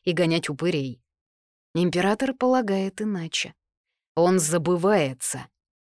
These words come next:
Ульрих стиснул кулаки. "Наши предки помогли его прапрадеду получить трон и стояли на страже этого трона вовсе не для того, чтобы теперь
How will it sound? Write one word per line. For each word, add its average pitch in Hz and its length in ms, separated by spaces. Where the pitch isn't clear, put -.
Ульрих 147 440
стиснул 139 600
кулаки. - 580
"Наши 160 460
предки 185 580
помогли 170 540
его 151 320
прапрадеду 151 840
получить 147 600
трон 151 400
и 196 100
стояли 214 480
на 160 160
страже 156 560
этого 139 320
трона 190 400
вовсе 170 500
не 247 140
для 254 220
того, 262 340
чтобы 131 340
теперь 180 640